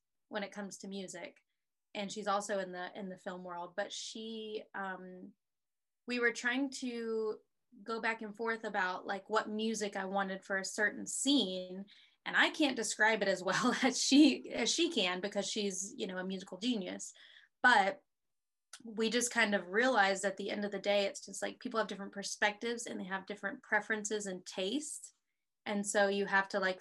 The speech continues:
find the way to meet in the middle sometimes. But,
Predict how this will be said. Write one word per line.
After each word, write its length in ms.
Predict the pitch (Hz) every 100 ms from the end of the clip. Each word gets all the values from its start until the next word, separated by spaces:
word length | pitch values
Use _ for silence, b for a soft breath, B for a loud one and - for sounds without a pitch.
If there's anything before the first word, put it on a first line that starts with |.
| -
find 300 | 196 190 196
the 80 | 190
way 480 | 190 185 180 185 185 _ _ _ _ _ -
to 100 | 220
meet 240 | 214 208
in 120 | 202 190
the 80 |
middle 300 | 185 196 196
sometimes. 800 | 185 196 185 - 180 175 175 175 -
But, 340 | 196 180 170